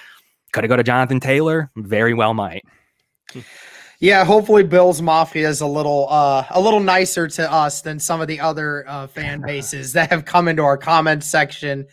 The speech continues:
Speaker 2: and on our live streams
Speaker 1: <laughs>
Speaker 2: talking a lot of crap about our team. But
Speaker 1: Uh.
Speaker 2: yeah, I mean, it is ironic that all of these teams that are in front of us, the Ravens, the Browns, the Titans, and the Steelers,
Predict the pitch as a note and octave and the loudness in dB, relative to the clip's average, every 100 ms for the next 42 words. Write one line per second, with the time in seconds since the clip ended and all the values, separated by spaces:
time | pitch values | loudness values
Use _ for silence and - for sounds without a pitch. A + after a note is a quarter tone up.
0 | _ _ - D#3+ D#3 D3+ C#3+ D3 D3+ D3+ | _ _ -4 0 2 2 4 4 4 2
1 | - D3 C#3 C3+ B2 D3+ D#3 D3+ C#3 D3+ | -6 -6 -4 -6 -4 -2 -2 -2 2 2
2 | C#3+ B2 _ _ E3 D#3 D3+ C#3+ C#3+ C#3 | 2 -2 _ _ 0 2 0 -2 0 0
3 | C#3 _ _ _ _ D#3+ D#3 D3+ F3 E3+ | -2 _ _ _ _ -4 -2 -4 -4 -4
4 | D3 C3+ B2+ B2 _ _ _ - G3 G#3+ | -4 -8 -8 -10 _ _ _ -2 2 4
5 | F3+ F#3 F3+ G#3 G3+ G#3 G3 F3+ E3+ F3+ | 4 2 2 4 4 4 2 2 4 2
6 | E3+ D3 C3+ D3 D3+ D3 C#3+ _ _ _ | 2 -2 -6 -2 0 0 -4 _ _ _
7 | - - - _ A#3 B3+ B3+ A3+ F3+ G#3 | -20 -20 -20 _ 6 6 6 2 -2 -6
8 | F3 - G3 F#3 D3 D#3+ D#3 D3 C#3 D#3 | -8 -10 -8 -8 -4 -4 -2 -6 -8 -8
9 | C#3+ A2 G#2+ - - B2+ F#3+ F#3 C#3+ G#2+ | -10 -12 -16 -16 -16 -2 2 2 -2 -10
10 | - - A#2+ E3+ F3+ D#3 A#2 G#2+ - A#2+ | -20 -20 _ -4 -2 -2 -6 -16 -20 -20
11 | - G#3+ F#3+ C#3+ C3+ C#3+ C#3 - F#3 E3 | -2 0 0 -6 -20 -18 -18 -6 -4 -4